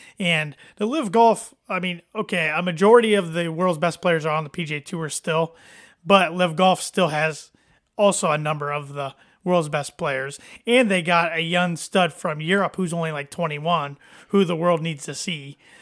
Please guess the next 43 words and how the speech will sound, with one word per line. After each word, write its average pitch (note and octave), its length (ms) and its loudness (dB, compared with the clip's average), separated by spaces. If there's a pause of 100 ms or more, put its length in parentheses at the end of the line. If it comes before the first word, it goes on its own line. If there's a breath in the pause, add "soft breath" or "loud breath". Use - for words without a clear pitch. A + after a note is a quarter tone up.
(300 loud breath)
Um, C#3 580 -6
so - 160 -4
they B3+ 80 6
got, B3 160 2
they B3 80 4
gotta A3 180 8
figure E3+ 220 0
that D#3 140 2
out. D#3 320 0 (480 soft breath)
Um, D#3+ 240 0
it E3 120 -4
seems A3+ 200 0
like F#3+ 180 2
the F3 80 -2
guys, F3+ 600 2 (340 soft breath)
unless F#3+ 400 2
everybody's E3+ 340 2
lying D#3+ 280 0
to E3 120 -8
us, D#3 120 -6
the F3+ 100 -6
guys E3 260 2
on D#3 120 -6
the D3 80 -10
tour F3 420 -2 (460 loud breath)
and F3+ 160 0
Live E3+ 160 -2
Golf F3 260 4
got, D#3+ 260 0 (180)
got D#3+ 240 -2
along E3+ 320 0
pretty F#3 200 -4
good F#3+ 260 -4 (520 soft breath)
this F#3 200 -2
week, G3 380 -2 (140)
uh, F#3 40 -4
at F3 280 -2
Augusta. F#3 340 -2
There E3 120 -2
was D3+ 140 -4
no E3 240 2
huge D3+ 360 -6
drama. E3 380 -2